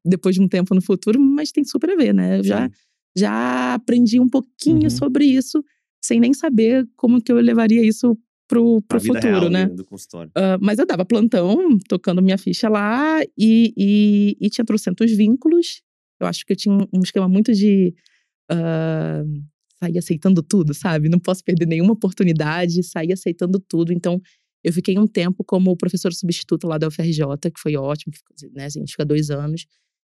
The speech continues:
Speaker 1: Fiquei dan-, um tempo dando aula numa faculdade particular no Rio. Tenho meu vínculo de sus como preceptora de residente, que esse eu ainda
Speaker 2: Isso é legal.
Speaker 1: tenho, né? É, dava plantão,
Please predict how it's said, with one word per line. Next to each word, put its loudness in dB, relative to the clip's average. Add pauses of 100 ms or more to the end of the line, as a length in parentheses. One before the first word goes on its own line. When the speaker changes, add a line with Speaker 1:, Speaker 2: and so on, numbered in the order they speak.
(140)
Speaker 1:
Fiquei -2
dan-, 0
um 2
tempo 0
dando 2
aula 0 (280)
numa -2
faculdade -4
particular -4
no -2
Rio. -6 (840)
Tenho 2
meu 4
vínculo 2
de -2
sus 2
como 0
preceptora -2
de 2
residente, 0
que -4
esse -2
eu 0
ainda -2
Speaker 2:
Isso -4
é 0
legal. 2
Speaker 1:
tenho, 2
né? -2 (120)
É, -4
dava -4
plantão, 2